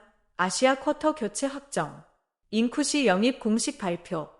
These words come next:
정관장 구단은 보도자료를 통해 유파이 스리통과의 계약 해지와 인쿠시 영입을 공식 발표했다.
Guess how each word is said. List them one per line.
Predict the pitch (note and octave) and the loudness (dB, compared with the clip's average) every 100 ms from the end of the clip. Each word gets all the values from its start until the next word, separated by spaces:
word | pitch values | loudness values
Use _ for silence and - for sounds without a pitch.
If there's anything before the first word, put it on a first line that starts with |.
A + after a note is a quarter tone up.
| _ _ _ | _ _ _
정관장 | - A3 A3+ C4+ C4+ C#4+ C#4 | 0 2 6 6 6 2 2
구단은 | A3+ G3+ A#3 B3+ | 2 2 4 0
보도자료를 | A3 G#3+ B3+ C4 A#3+ G#3+ | 0 0 4 4 6 4
통해 | G#3+ F3+ G#3+ F#3 F#3+ | 0 -2 0 -2 -2
유파이 | G#3 - A#3 B3+ | -6 0 0 2
스리통과의 | C#4 E4 D#4 D4+ C4+ A#3+ A#3 B3 | 0 -2 -2 -2 2 4 4 2
계약 | G#3 G3 A3+ - | 0 0 0 -2
해지와 | C4+ B3+ B3+ | -2 2 2
인쿠시 | A#3 F#3+ - A3 B3 | 2 -2 -4 -4 0
영입을 | F#3 E3+ F3 A3+ B3 | 0 0 2 2 2
공식 | G3+ G3 - C4 | -2 -2 -4 -4
발표했다. | G3 - G#3+ F3+ - - | -6 -2 -2 -4 -10 -14